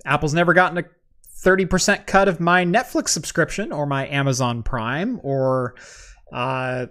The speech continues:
you know, I've never been asked for a thirty percent commission on anything I buy from Amazon. Uh, they don't get a cut of my, you know, YouTube Premium subscription. They, <laughs>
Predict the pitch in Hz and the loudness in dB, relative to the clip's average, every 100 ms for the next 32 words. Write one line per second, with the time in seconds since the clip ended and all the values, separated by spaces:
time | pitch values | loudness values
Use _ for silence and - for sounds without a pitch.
0 | _ _ _ _ _ - - 151 135 127 | _ _ _ _ _ -20 -12 -6 -2 0
1 | 131 131 143 156 147 147 147 151 151 - | 0 2 2 2 2 2 2 0 0 -2
2 | 151 170 160 165 - _ - 160 175 180 | 0 2 2 0 -2 _ 2 4 4 2
3 | 185 190 175 175 180 190 190 156 170 175 | 0 0 0 0 -2 2 2 4 2 2
4 | 165 214 254 151 147 220 330 - - 139 | -2 -2 -2 -2 -4 -6 -10 -14 -12 -6
5 | 127 123 127 127 156 175 165 175 - 185 | -2 -2 -2 2 2 2 2 2 4 4
6 | 190 170 170 170 165 160 _ - 156 147 | 2 2 0 0 -2 -4 _ -16 -8 -4
7 | 147 147 139 - - - 143 147 175 - | -2 -4 -6 -12 -20 -14 -8 -2 -2 2
8 | 180 180 208 254 208 180 170 165 139 160 | 0 2 0 0 0 -2 -2 -4 -2 -4
9 | - 170 226 - _ - - - _ - | -2 -6 -6 -12 _ -20 -20 -20 _ -4
10 | 135 139 143 139 135 139 _ - _ - | -2 -2 -2 -4 -6 -12 _ -20 _ -20
11 | - - - - - - - _ - | -20 -20 -20 -20 -20 -20 -20 _ 2